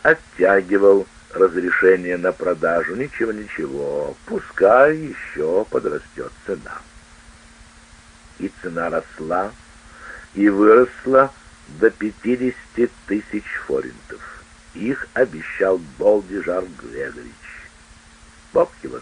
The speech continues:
знает, где собирались остановиться распалившиеся братья. Это было тем более удивительно, что горный инженер Дротлер, произведший по поручению Столарика буровые работы в Ливане,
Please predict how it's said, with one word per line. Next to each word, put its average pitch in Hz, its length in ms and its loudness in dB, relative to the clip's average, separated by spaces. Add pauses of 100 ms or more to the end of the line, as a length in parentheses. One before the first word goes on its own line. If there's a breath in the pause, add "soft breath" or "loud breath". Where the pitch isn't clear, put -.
знает, 139 320 -6 (880 soft breath)
где 135 320 6
собирались 113 500 2
остановиться 82 920 -4 (140)
распалившиеся 73 960 -8
братья. - 260 -14 (1160)
Это - 80 -18
было 69 180 -10 (100)
тем 65 120 -18
более 120 300 4
удивительно, 76 640 -10 (560 loud breath)
что - 160 0
горный 98 600 4
инженер 80 520 -6 (120)
Дротлер, 82 600 0 (600 loud breath)
произведший 85 720 -4
по 82 100 -6
поручению 85 560 -4
Столарика 87 560 -2
буровые 87 400 2
работы 87 380 2
в 71 40 -6
Ливане, 76 460 -4